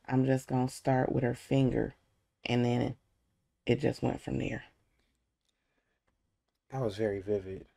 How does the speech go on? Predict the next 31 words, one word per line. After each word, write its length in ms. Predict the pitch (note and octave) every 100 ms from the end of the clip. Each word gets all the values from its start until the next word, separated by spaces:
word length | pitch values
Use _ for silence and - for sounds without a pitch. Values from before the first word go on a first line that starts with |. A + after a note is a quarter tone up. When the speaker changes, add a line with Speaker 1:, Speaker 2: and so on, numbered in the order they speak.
| -
Speaker 1:
Sorry. 200 | - - - - _ _ _ _ - - - _ -
Speaker 2:
<laughs> 400 | C#3 - F#3+ C#3 - - - -
But, 160 | D#3 C3+ -
but 220 | D3+ C#3+ C#3
cats 380 | C4 F#4 F4+
are, 320 | F#3+ D3+ B2+ -
are 200 | B2+ A#2+
smart. 640 | - - C#3 C#3+ A2+ G#2 - -
Speaker 1:
And 120 | E3+
cats 260 | A#3 D#4+
are 100 | - -
assholes. 840 | F#3 C4 D4+ G3+ D#3+ C3+ A2+ - - -
Like, 200 | F#3+ G3+
cats 280 | - A#3 C4+
aren't 200 | G#3 G#3
here 120 | G3+
to 60 | F3+
protect 580 | - - - F3+ F3+ -
you. 140 | F3+
Cats 260 | - A#3+ B3+
look 160 | G#3
out 180 | F3+ E3+
for 120 | -
they 160 | E3 D#3+
motherfucking 960 | C#3+ C#3+ D#3 D#3+ D3+ E4+ E4+ D3+ - C#3+
Speaker 2:
I'm, 40 | B2+
Speaker 1:
self. 520 | - - B2 A2 -
Speaker 2:
I'm 100 | D#4+
pretty 320 | - C4 A#3
sure 220 | A3 A3
the 140 | F3